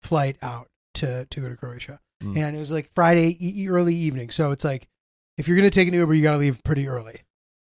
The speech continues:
Speaker 1: We had a lot of luggage, so, you know, the train route, which I prefer,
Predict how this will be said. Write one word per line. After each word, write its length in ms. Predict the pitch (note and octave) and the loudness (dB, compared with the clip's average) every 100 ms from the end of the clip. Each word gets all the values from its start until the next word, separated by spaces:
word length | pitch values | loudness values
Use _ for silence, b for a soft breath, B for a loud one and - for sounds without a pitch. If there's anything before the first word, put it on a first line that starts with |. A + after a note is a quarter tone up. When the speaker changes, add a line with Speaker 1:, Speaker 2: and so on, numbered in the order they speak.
| - | 0
Speaker 1:
We 80 | E3+ | 4
had 120 | F#3 | 4
a 40 | |
lot 240 | D#3+ E3 F3 | 6 6 6
of 80 | |
luggage, 580 | E3+ D#3+ D#3 D#3 C#3 - - | 6 6 8 6 4 -4 -6
so, 560 | - D#3+ D3 C#3+ C#3 E3 | -2 2 2 2 2 0
you 100 | D3+ | 0
know, 260 | C3 B2+ - _ _ _ - | -2 -6 -10 _ _ _ -6
the 100 | D#3 | -4
train 420 | - E3+ E3 D#3+ | 2 4 4 2
route, 500 | D3+ D#3 D3+ - - _ _ _ _ _ - | 0 0 0 -6 -12 _ _ _ _ _ -4
which 200 | E3 - | -2 2
I 180 | F#3 F#3 | 4 4
prefer, 560 | E3 - D#3 D3 D#3 | 4 4 2 2 -2